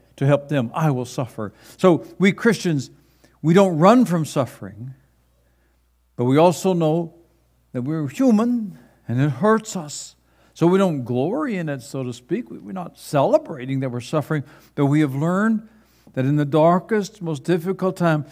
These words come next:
Jesus is coming in a special way. He's with us always, but he comes in special ways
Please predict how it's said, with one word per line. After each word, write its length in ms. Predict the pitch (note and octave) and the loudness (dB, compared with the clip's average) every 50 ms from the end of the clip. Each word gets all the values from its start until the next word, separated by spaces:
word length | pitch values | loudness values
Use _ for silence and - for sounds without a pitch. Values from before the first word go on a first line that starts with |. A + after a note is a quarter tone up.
| - - _ - | -18 -20 _ -14
Jesus 540 | A#2 G#2+ C3+ E3+ F3+ F3+ E3+ E3+ D#3 - - | -8 -2 0 0 2 0 0 -4 -6 -6 -6
is 140 | C#3 B2 - | -8 -8 -6
coming 300 | - E3 E3+ E3 D#3 D3 | -2 0 0 2 2 2
in 100 | C#3 B2+ | 0 0
a 60 | B2 | -2
special 500 | A#2 - - - F#3+ F3+ D3+ - E3+ D#3+ | -4 -8 -6 -2 -2 -2 0 0 -4 -2
way. 180 | C3 C3 B2+ C3+ | 0 2 2 2
He's 240 | C3+ D#3 D#3 C3 B2 | 2 0 -2 -2 -2
with 140 | D3 F3 | -4 -2
us 160 | G3 E3+ - F#3+ | -4 -2 0 2
always, 320 | F3+ E3+ D#3 D3+ D3 C#3 | 2 2 2 0 -2 -2
but 120 | D3 D3 | -2 -4
he 60 | C#3 C3+ | -4 -4
comes 400 | C#3 - F#3+ F3+ F3 E3 C#3 C3+ | -6 -4 -4 -2 -2 -2 -2 -2
in 80 | C3+ | -4
special 560 | B2 - - - - G3 F#3+ F#3 - - G3 | -6 -8 -10 -4 -2 -2 -2 -2 -2 -4 -6
ways 640 | E3 C3+ B2 B2 A#2+ A#2 B2 C3+ C#3 C3+ C3 - | -4 -2 -2 -2 -2 -2 -2 -2 -4 -4 -8 -10